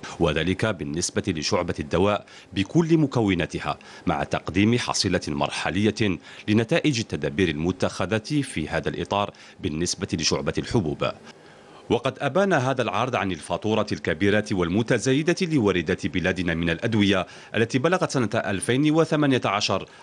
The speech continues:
أكثر من ثلاثة فاصلة أربعة مليار أورو، حيث يأتي هذا الصنف من الواردات في المرتبة الثانية ضمن السلع الاستهلاكية غير الغذائية، فيما يغطي الإنتاج الوطني ما يعادل سبعة وخمسين من المائة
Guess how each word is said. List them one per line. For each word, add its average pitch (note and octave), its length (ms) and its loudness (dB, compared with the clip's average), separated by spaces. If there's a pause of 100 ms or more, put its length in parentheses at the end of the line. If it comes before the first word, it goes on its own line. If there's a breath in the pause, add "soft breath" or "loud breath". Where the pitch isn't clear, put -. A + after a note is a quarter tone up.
(100)
أكثر F3 300 0
من E3+ 120 4
ثلاثة G#2+ 360 0
فاصلة F#2 360 -4
أربعة F#2+ 340 0
مليار F#2+ 480 0
أورو، E2 280 -4 (260 loud breath)
حيث G2 300 -4
يأتي F2+ 420 -2
هذا F#2 220 -2
الصنف A#2+ 420 0
من G2 100 0
الواردات D#2+ 600 0
في - 140 -10
المرتبة F2 560 -2
الثانية D3+ 580 2 (280 loud breath)
ضمن C3 220 2
السلع E3 340 -2
الاستهلاكية G#2 800 0
غير F2 240 0
الغذائية، E2 720 -2 (280 loud breath)
فيما F2+ 240 0
يغطي D2+ 320 -2
الإنتاج F2 440 -2
الوطني E2+ 560 0 (260 loud breath)
ما A#2 120 2
يعادل C#3 560 0
سبعة C#3+ 300 -2
وخمسين D3 680 0
من D3+ 180 -2
المائة A#2 420 0